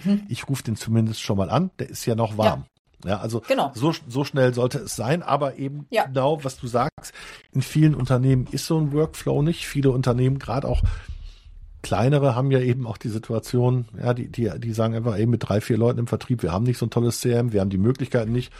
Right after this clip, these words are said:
Speaker 2: Und dann kommt das plötzlich alles erst gesammelt nach vier Messetagen irgendwie in so einem großen Ordner rein. Aber es gibt ja noch andere Leads, äh, was weiß ich, da meldet sich einer über die Webseite und dann passiert auch drei Tage nichts, weil zufälligerweise nur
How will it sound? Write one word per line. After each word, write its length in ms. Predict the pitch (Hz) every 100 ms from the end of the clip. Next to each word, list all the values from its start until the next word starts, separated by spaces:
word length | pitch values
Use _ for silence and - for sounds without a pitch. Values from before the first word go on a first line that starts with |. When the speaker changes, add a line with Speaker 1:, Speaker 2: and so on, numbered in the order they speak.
| - - - -
Speaker 2:
Und 80 | 160
dann 120 | 160
kommt 200 | 160 147
das 120 | 127
plötzlich 380 | - 117 123 104
alles 240 | 113 113
erst 220 | 110 107
gesammelt 360 | - 95 107 101
nach 120 | 95
vier 180 | - 104
Messetagen 640 | 95 - - 87 87 104
irgendwie 420 | 76 95 101 104
in 80 | 82
so 140 | 101 92
einem 180 | 95 - - - - - -
großen 300 | - 107 104
Ordner 400 | 90 90 220 117
rein. 120 | 113 117
Aber 80 |
es 80 | 101
gibt 180 | 131 123
ja 80 | 117
noch 140 | 113
andere 260 | 104 143 135
Leads, 480 | 131 151 160 - - -
äh, 300 | 113 113 110 107 - - - - - -
was 160 | 185
weiß 140 | 175 131
ich, 200 | 135 -
da 160 | 117
meldet 320 | 123 131 156
sich 160 | 139 120
einer 220 | 127 127
über 100 | 104
die 140 | 107 101
Webseite 580 | 139 156 139 139 160 - - - -
und 80 | 131
dann 100 | 135
passiert 320 | 131 - 131
auch 160 | - 131
drei 220 | - 104
Tage 360 | 104 104 104 110
nichts, 260 | 131 -
weil 100 | 104
zufälligerweise 720 | 107 127 123 117 113 107 110 113
nur 400 | 113 113 107